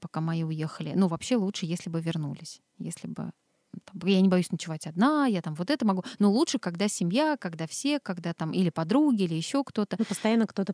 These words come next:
Speaker 1: Э,
Speaker 2: присутствует.
Speaker 1: всё равно, всё равно долго, вот если это не проработанная штука, то долго люди находиться в одиночестве не могут. Всё-таки это, э, м, Мир, это надо полюбить. Ну, то есть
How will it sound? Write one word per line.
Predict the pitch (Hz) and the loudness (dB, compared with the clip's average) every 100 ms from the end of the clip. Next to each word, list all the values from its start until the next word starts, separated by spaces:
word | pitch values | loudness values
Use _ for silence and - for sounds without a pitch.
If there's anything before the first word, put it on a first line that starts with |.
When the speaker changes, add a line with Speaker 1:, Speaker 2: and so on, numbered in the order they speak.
| - | -4
Speaker 1:
Э, | 180 | -6
Speaker 2:
присутствует. | - 160 | -6 -10
Speaker 1:
всё | - 240 | -2 2
равно, | 254 262 202 151 | 6 8 6 4
всё | - | 0
равно | 196 208 196 | 2 4 4
долго, | 170 240 220 185 | 4 4 4 0
вот | 175 175 - | 0 -4 -6
если | - 180 190 190 | -2 0 2 0
это | 185 | 0
не | 196 | 0
проработанная | - 196 208 196 165 170 | 2 0 2 2 0 -2
штука, | - 285 247 | -2 -4 -4
то | 175 | 0
долго | 202 254 202 | 2 2 2
люди | 175 208 185 | 0 0 0
находиться | 170 - 170 196 - 170 165 165 | -2 -2 -4 -6 -6 -6 -6 -6
в | 170 | -2
одиночестве | 170 196 - - 165 | 0 0 -2 -6 -4
не | 175 | -4
могут. | 156 143 - - _ - | -4 -8 -12 -20 _ -14
Всё-таки | - - - 175 | -12 -12 -8 -8
это, | - 170 - - - - - - | -4 -4 -4 -10 -16 -18 -18 -14
э, | |
м, | - - 180 175 - - - - | -10 -4 -2 -4 -6 -16 -20 0
Мир, | 190 - | 2 2
это | - 202 | -2 -2
надо | 196 | 0
полюбить. | - 190 190 156 151 - - _ 180 | 2 2 0 -4 -6 -10 -14 _ -4
Ну, | |
то | - | 0
есть | 185 | -2